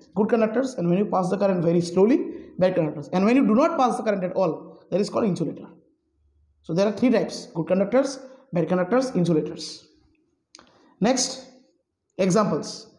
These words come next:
So electrical conductors which, uh, allow the materials that allow the electric current to pass through, you have copper, you have silver, you have aluminium, you have graphite. So these are the things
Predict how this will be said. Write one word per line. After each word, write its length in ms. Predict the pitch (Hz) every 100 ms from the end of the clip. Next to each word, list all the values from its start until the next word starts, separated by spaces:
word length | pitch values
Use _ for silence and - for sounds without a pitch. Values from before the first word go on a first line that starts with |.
| _ _
So 100 | -
electrical 840 | - 214 247 269 294 302 285 294 277
conductors 500 | 233 226 226 269 269
which, 240 | 220 214 -
uh, 140 | 175 175
allow 260 | 175 208 240
the 80 | 190
materials 460 | 180 208 247 - - - -
that 140 | 175 165
allow 180 | 185 202
the 120 | 202
electric 240 | 180 180 185
current 120 | 175
to 60 |
pass 240 | 170 160 165
through, 480 | 208 302 - - - - -
you 120 | 196
have 160 | 185 - - - - _ _ - -
copper, 440 | 214 220 254 - - - - _ _ _ _ _
you 100 | -
have 120 | 185 165
silver, 480 | 196 185 214 254 - - - -
you 120 | 175
have 160 | 175
aluminium, 520 | 185 180 208 208 254 -
you 80 | 175
have 100 | 160
graphite. 500 | 165 165 208 269 - - - -
So 140 | -
these 180 | 175 269
are 180 | 269 247
the 60 |
things 340 | - 277 -